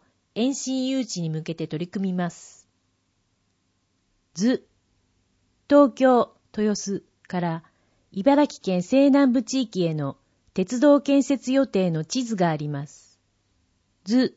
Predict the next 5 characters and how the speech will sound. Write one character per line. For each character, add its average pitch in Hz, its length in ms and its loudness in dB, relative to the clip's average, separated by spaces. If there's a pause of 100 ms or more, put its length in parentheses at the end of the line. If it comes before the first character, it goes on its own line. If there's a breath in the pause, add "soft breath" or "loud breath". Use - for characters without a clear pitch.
(120)
終 202 120 0
わ 202 200 4
り。 190 220 -2 (1200)
写 233 200 -6
真、 262 420 -2